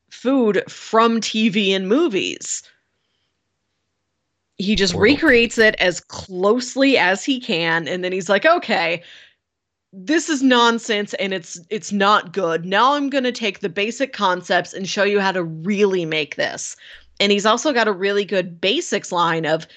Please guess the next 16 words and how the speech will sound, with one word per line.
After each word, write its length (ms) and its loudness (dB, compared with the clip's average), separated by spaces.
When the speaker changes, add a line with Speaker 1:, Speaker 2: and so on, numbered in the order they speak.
Speaker 1:
"This 200 2
is 120 -2
just 160 -4
good 160 2
cooking. 480 0
This 140 -8
is 180 -4
what 240 -2
you 100 2
do 140 -4
with 140 -2
a 40 -2
chicken 360 0
breast. 400 -4
This 180 -4
is 240 -4